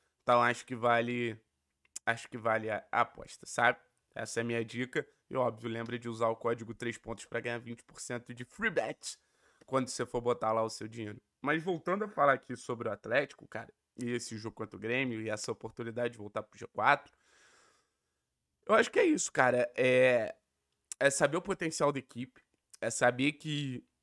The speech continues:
a gente tá entre as melhores equipes do futebol brasileiro, mas isso não garante a gente no G quatro do futebol brasileiro. Isso não garante a gente no G quatro do Campeonato Brasileiro.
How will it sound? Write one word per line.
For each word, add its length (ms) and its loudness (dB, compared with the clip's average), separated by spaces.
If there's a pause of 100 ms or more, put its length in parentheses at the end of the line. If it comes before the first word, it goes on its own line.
a 120 0
gente 260 -8
tá 80 -4
entre 240 -4
as 80 -2
melhores 380 -2
equipes 380 -14
do 100 -12
futebol 360 -4
brasileiro, 560 -6 (600)
mas 220 2
isso 180 -8
não 80 -4
garante 380 4
a 60 0
gente 280 -8
no 60 -6
G 120 -6
quatro 440 -2
do 80 -14
futebol 400 -6
brasileiro. 440 -8 (320)
Isso 200 -6
não 80 -2
garante 380 2
a 40 -4
gente 260 -10
no 60 -8
G 140 -8
quatro 340 -2
do 80 -20
Campeonato 640 -8
Brasileiro. 420 -10